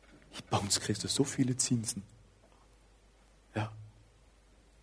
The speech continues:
Ich sage nicht, dass man das nicht anlegen darf, aber was für einen Stellenwert hat das alles in Bezug auf meine Sicherheit?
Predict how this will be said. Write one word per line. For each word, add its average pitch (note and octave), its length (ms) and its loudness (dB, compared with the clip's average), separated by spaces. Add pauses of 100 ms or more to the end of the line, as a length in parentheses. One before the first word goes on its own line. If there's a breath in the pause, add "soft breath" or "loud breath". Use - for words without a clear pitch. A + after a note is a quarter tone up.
(760)
Ich - 60 2
sage F3+ 120 12
nicht, A3 80 10
dass F#3+ 80 12
man F#3 120 12
das E3+ 80 10
nicht E3+ 120 4
anlegen G#3 380 12
darf, A#2+ 200 12 (200 loud breath)
aber A2 120 6
was A#2+ 160 4
für A#2 80 2
einen G#2+ 120 2
Stellenwert G3 640 6
hat F3 160 0
das - 180 -2
alles - 380 -10 (960)
in - 100 -18
Bezug A2 280 4
auf G#2 100 -2
meine G2 200 0
Sicherheit? G#2 540 -2